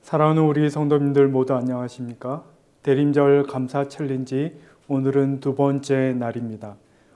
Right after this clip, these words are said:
오늘 저희가 함께 받는 하나님의 말씀은 시편 백이십팔 편 일 절에서 사 절의 말씀입니다.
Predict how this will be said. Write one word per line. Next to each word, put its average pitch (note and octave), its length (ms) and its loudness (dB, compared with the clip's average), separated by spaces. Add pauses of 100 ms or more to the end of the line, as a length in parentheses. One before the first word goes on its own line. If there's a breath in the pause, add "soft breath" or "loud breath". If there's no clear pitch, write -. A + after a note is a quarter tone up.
(160 soft breath)
오늘 D#3+ 180 2
저희가 E3 320 4
함께 F3+ 260 0
받는 D#3+ 240 2
하나님의 D3 520 -2
말씀은 C3+ 560 -2
시편 D3 460 -4
백이십팔 C#3+ 880 -4
편 B2 340 -8 (420 loud breath)
일 C#3 160 0
절에서 C#3 560 2
사 C3 260 -2
절의 C3 440 2
말씀입니다. A2+ 840 -4